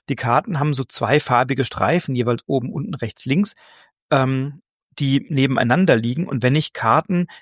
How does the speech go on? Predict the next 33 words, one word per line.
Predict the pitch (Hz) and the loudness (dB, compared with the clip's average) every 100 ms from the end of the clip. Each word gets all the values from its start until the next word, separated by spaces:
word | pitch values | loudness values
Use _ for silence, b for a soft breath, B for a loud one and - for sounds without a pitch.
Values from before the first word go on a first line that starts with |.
| - | -8
der | 135 | -2
gleichen | 127 117 - | 2 0 -2
Herkunft | 120 - 131 185 - 233 254 - - | -8 0 0 0 0 2 2 -4 -4
oder | 143 180 185 | 2 4 4
der | 143 | 2
gleichen | - 113 139 - | 2 0 0 -2
Profession | 123 - 139 - 127 - 127 135 139 | -8 -2 -2 0 -2 0 2 2 2
aneinander | 123 - 117 113 170 139 | -2 -2 0 0 2 2
lege, | 113 107 127 180 | 2 0 0 0
und | - - | 0 -4
zwar | 113 | -2
in | - | -2
einer | - 110 104 | -4 -6 -4
Reihe | - 127 135 | 0 2 2
drei | 127 87 123 | 0 -2 -2
nebeneinander | 120 117 120 117 110 131 131 | 0 -2 -2 -2 0 0 0
oder | 117 107 | -2 -4
übereinander, | - 156 165 151 156 170 185 B B B B _ | -2 0 0 0 2 2 0 B B B B _
die | 139 135 143 - - | 2 4 2 -2 -2
einen | 117 160 175 | 2 4 2
dieser | 143 135 | 2 0
beiden | 123 120 127 | 2 2 0
farbigen | - 117 120 127 120 | 0 0 2 0 -2
Streifen, | - 120 127 - 135 | -2 0 0 0 -4
der | 120 113 | -2 -4
sich | 117 | -6
sozusagen | - - 117 117 104 | -10 -8 -4 -4 0
durchzieht | 156 165 - - - | 0 0 -4 -8 -8
und | 131 | -8
die | |
dann | 117 110 | -8 -8
identisch | - 135 190 160 - | -2 0 0 -2 -4
sind, | 147 | -6